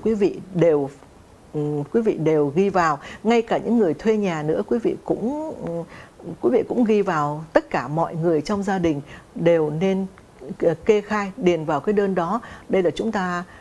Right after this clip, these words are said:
ờ, làm một cái, ờ, vấn đề kiểm tra, tra dân số mỗi một mười năm một lần. Và mong là quý vị,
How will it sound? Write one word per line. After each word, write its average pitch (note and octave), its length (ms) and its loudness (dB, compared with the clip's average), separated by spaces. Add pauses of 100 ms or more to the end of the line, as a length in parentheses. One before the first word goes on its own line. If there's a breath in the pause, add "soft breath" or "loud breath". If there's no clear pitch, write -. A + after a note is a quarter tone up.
(140 loud breath)
ờ, E3+ 160 -6 (140)
làm D#3+ 280 0
một D3 160 -6
cái, F#3 340 -2
ờ, G3 160 -4 (320)
vấn G#3 140 2
đề F3 100 2
kiểm C#3+ 320 -4
tra, F#3 200 -4
tra F#3 180 -2
dân F3+ 180 0
số F3+ 340 0 (260 loud breath)
mỗi E3 140 2
một A#3+ 240 0
mười D#3+ 160 2
năm F3 180 -4
một E3 160 -6
lần. D3+ 200 0 (320 loud breath)
Và D3+ 280 -2 (120)
mong F#3 220 0
là D#3+ 80 -4
quý - 160 -6
vị, G3 200 0